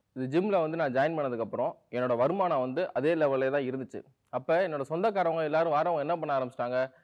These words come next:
"ஏன் நீ இப்படியே இருக்க, என்ன பண்ற?" அப்படின்னு கேட்க ஆரம்பிச்சிட்டாங்க. இது அவங்களுக்கு என்னன்னா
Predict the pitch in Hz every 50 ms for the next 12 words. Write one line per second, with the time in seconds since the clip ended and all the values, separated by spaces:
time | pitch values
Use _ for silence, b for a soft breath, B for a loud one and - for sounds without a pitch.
0 | b b b - 160 175 175 160 131 131 160 160 147 139 123 135 135 127 120 123
1 | 127 147 165 147 143 139 127 131 135 135 131 123 127 127 113 139 147 143 147 135
2 | 120 - - 120 110 107 - - - _ _ 127 131 131 135 143 139 131 147 165
3 | 185 185 196